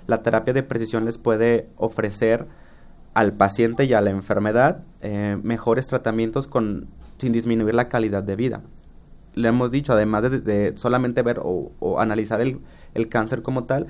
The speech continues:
también se ofrece la posibilidad entonces de estudiar al paciente. Estudiar al paciente si se nac-, si se nació o si tiene alguna condición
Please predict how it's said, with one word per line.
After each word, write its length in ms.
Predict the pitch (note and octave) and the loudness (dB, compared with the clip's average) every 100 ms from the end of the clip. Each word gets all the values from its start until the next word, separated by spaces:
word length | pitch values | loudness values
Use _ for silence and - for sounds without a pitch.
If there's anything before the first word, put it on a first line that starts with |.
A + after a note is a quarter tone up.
| - - - | -12 -12 -2
también 280 | A2+ A2+ A2 | 0 0 0
se 100 | B2 | -2
ofrece 340 | - A2+ B2 | 0 -2 0
la 160 | A#2+ A#2 | -2 0
posibilidad 680 | A2+ - A2 A2 G#2+ G2+ | -4 -2 -2 0 2 0
entonces 480 | A2+ A2 A#2+ A#2 A#2 | -2 -2 -2 -2 0
de 220 | G#2+ F2+ - - - | 0 -2 -8 -12 -6
estudiar 460 | G#2+ - G#2+ G#2 | -6 -2 0 2
al 120 | G#2 | 2
paciente. 560 | G2+ F#2+ - B2+ A#2 - - - - | 0 -2 0 0 -2 -8 -14 -14 -10
Estudiar 280 | A2+ A#2 | 0 4
al 120 | A#2 B2+ | 4 2
paciente 440 | B2 A#2+ A2+ A#2+ | -2 -2 -2 -4
si 120 | A#2+ | -6
se 120 | A2 | -4
nac-, 260 | G#2+ G#2 - | -4 -4 -8
si 160 | - G#2 | -10 -8
se 120 | A2 | -4
nació 400 | G2 G2 A#2 B2 | -4 0 4 6
o 80 | A#2+ | 6
si 100 | A#2+ | 0
tiene 200 | G#2+ A#2+ | -2 -2
alguna 320 | A2+ A#2 A#2+ | -2 -2 -2
condición 640 | C3 A#2+ A#2+ A#2+ C3 C3+ | -2 -2 -4 -4 -4 -4